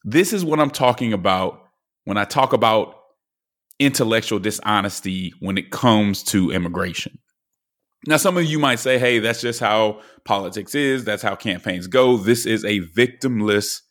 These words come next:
crime. And I would beg to differ.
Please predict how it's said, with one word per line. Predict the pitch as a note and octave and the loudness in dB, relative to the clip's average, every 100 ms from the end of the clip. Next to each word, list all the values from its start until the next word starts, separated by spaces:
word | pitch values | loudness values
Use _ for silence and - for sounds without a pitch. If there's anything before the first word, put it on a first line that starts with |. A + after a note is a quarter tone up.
| _ _ _ | _ _ _
crime. | - F#2+ E2+ C#2+ - _ _ _ _ _ _ _ _ _ _ _ _ _ | -2 -2 -2 -14 -18 _ _ _ _ _ _ _ _ _ _ _ _ _
And | F#2+ | 0
I | |
would | C3+ F3 G2+ | 4 2 4
beg | A2+ A#2 | 2 2
to | A#2 | 0
differ. | F#2+ C#3+ F#2 F2 | 0 -2 -2 -8